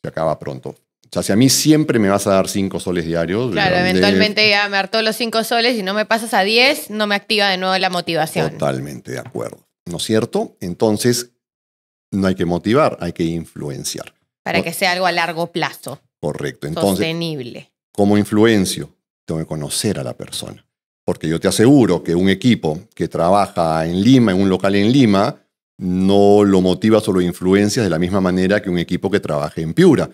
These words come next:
Speaker 1: o un equipo que trabaja en Quito, o en Bogotá, o en Miami. Tú tienes que conocer a tu gente para influenciarla.
Speaker 2: Ujú.
Speaker 1: ¿No es cierto?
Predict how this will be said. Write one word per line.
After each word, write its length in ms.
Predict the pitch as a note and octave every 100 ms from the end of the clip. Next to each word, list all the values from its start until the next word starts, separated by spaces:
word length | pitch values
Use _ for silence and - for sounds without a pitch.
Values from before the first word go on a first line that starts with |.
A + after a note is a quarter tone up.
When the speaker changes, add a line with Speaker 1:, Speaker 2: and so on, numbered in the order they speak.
| _ _ -
Speaker 1:
o 100 | E2
un 100 | E2+
equipo 320 | F2 F2+ B2+
que 100 | A2+
trabaja 360 | D2 D2 -
en 80 | E2+
Quito, 360 | - F3+ - F#2
o 220 | - D#2+
en 100 | D#2
Bogotá, 600 | C#2+ C#2+ D2+ - C#3+ G#2+ _ -
o 120 | C#2+
en 120 | C#2+
Miami. 480 | C#2 G2+ G3 C#3 F2 - _ _ _ _ _ _ _
Tú 120 | - E2+
tienes 220 | E2 F2
que 80 | F#2+
conocer 420 | D2 D2 - F2+
a 40 |
tu 120 | F2 E2+
gente 280 | E2 D#2+
para 160 | F2+ D#2+
influenciarla. 1040 | D#2 - - - - - - - _ _ _
Speaker 2:
Ujú. 320 | F#3+ F3+ D#3 - _ -
Speaker 1:
¿No 60 |
es 60 | -
cierto? 460 | F2+ F#2 E3+ -